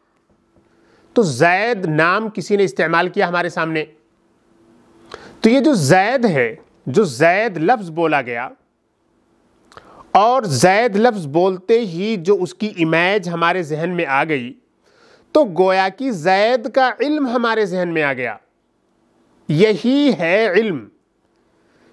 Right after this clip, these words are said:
यानी कोई चीज़ बोली गई और उसकी सूरत हमारे जहन में आ गई, हमने उसको समझ लिया कि ये, ये चीज़ है जो बोली गई है,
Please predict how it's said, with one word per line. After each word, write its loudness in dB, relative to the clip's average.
यानी 2
कोई 0
चीज़ 0
बोली 2
गई 0
और 2
उसकी 0
सूरत 2
हमारे 0
जहन -4
में -2
आ 0
गई, -6
हमने -4
उसको -2
समझ -2
लिया 4
कि 2
ये, 4
ये 2
चीज़ -6
है 2
जो 2
बोली -2
गई 0
है, -2